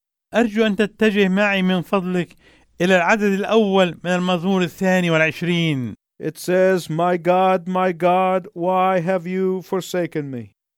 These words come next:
Speaker 1: يقول: "إلهي، إلهي، لماذا تركتني؟"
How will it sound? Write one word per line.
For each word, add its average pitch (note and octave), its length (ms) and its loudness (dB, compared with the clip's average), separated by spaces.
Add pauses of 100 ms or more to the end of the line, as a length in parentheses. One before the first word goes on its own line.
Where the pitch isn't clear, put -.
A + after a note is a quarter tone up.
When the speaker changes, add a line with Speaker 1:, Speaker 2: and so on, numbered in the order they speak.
(100)
Speaker 1:
يقول: G3+ 720 0 (460)
"إلهي، G3+ 960 2
إلهي، F#3+ 840 2
لماذا F#3 760 2
تركتني؟" D#3+ 920 -2